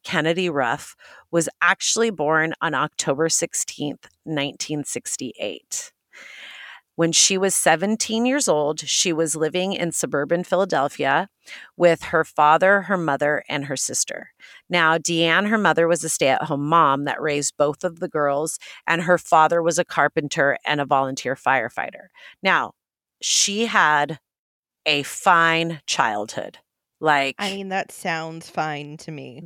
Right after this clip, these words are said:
Speaker 1: there was nothing traumatic that happened.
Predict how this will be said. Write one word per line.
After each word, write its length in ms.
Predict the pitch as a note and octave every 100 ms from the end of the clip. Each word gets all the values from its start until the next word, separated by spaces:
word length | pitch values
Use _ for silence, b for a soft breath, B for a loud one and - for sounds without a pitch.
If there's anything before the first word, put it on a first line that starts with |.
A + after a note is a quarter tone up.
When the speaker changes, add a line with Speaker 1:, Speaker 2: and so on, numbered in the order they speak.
| D3+
Speaker 1:
there 300 | G#3 G#3 A3
was 280 | A3+ F#3+ F#3
nothing 880 | F#3+ G3 G3 A#3+ - C4 C4+ C#4 D4+ - _ _ _ _ _ _ -
traumatic 800 | - - A#3 G#3 F#3 F3+ F#3+ -
that 180 | D#3 -
happened. 840 | - - C3+ - - - -